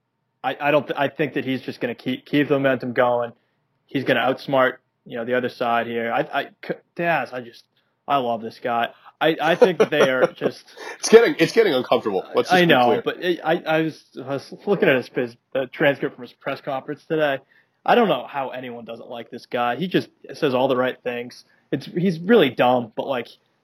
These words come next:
Speaker 1: he's just, he's just the ultimate football guy.
Speaker 2: Him and, him and Ty Schwab are just a match made in heaven.
Speaker 1: That's, they sure are, Matt. Uh, the Eagles send Coach Daz out with a W. Um,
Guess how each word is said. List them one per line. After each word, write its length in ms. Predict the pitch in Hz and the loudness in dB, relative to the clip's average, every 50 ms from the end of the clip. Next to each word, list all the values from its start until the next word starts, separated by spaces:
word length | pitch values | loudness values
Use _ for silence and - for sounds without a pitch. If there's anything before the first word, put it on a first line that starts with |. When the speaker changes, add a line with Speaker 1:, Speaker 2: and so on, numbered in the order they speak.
| - - - | -8 2 4
Speaker 1:
he's 120 | - - | 4 6
just, 280 | - 160 - - - 214 | 6 4 2 2 2 0
he's 160 | 196 190 - | 2 2 2
just 180 | - 156 - - | 2 0 -2 0
the 120 | 147 139 | 0 2
ultimate 320 | 135 135 120 - 135 123 - | 2 2 0 -2 -6 -6 -4
football 420 | - 127 113 - 123 120 120 117 | -4 -4 -4 -2 -4 -4 -4 -4
guy. 280 | 120 117 120 120 120 - | -4 -4 -4 -2 2 4
Speaker 2:
Him 120 | 151 151 | 4 4
and, 140 | 135 127 - | 4 4 4
him 140 | 143 143 131 | 4 4 4
and 100 | 123 - | 4 4
Ty 160 | 139 127 123 | 4 4 4
Schwab 400 | - - 135 123 117 117 113 117 | 4 4 4 6 6 6 6 2
are 60 | 110 | 0
just 200 | 110 110 - - | -6 -6 -8 -8
a 40 | 110 | -6
match 300 | 110 123 113 110 - - | -4 -4 -4 -4 -6 -6
made 200 | 131 123 117 110 | -6 -6 -6 -8
in 40 | 98 | -10
heaven. 260 | - - 147 147 143 | -8 -4 -2 -2 -2
Speaker 1:
That's, 140 | 139 - - | -4 -2 0
they 180 | - 165 156 151 | 4 4 4 4
sure 260 | - - 185 156 143 | 4 4 4 6 6
are, 160 | 139 135 131 | 4 2 0
Matt. 300 | 127 127 123 120 120 - _ _ - - - _ _ _ - | -4 -8 -10 -12 -12 -14 _ _ -20 -20 -20 _ _ _ -6
Uh, 380 | 147 147 151 156 151 147 147 147 - _ _ _ | -4 -2 -2 -2 -2 -4 -6 -8 -12 _ _ _
the 140 | 170 156 190 | -16 -14 -10
Eagles 320 | 208 220 214 214 202 170 - - | -8 -6 -4 -4 -4 -4 -6 -8
send 240 | 196 180 170 156 - | -8 -8 -8 -8 -6
Coach 260 | 170 160 156 - - | -6 -6 -6 -6 -8
Daz 280 | 156 147 147 143 131 147 | -8 -8 -6 -6 -6 -6
out 280 | 139 139 135 - - _ _ _ _ _ | -6 -6 -6 -8 -12 _ _ _ _ _
with 160 | 156 156 147 | -10 -10 -8
a 40 | 143 | -8
W. 500 | 120 139 135 135 127 135 135 131 131 127 - _ _ _ _ _ _ _ _ - | -4 -4 -4 -4 -4 -6 -8 -8 -10 -10 -14 _ _ _ _ _ _ _ _ -12
Um, 500 | 131 131 131 131 131 127 123 120 117 | -10 -8 -6 -6 -6 -6 -6 -8 -10